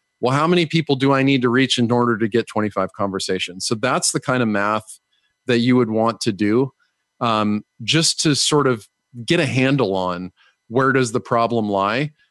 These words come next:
The reason I say a lot of people think they need more leads, but what they really need is a better sales process,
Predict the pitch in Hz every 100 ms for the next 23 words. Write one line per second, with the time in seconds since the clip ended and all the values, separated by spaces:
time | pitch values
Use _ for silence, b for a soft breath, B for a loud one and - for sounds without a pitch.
0 | _ - 123 127 151 190 208 175 147 -
1 | 143 123 123 123 - 131 113 - - 151
2 | 147 143 123 123 113 120 123 113 113 120
3 | 117 117 110 - 113 110 117 120 113 113
4 | 110 104 104 92 104 104 - 104 107 -
5 | 113 117 - 139 151 -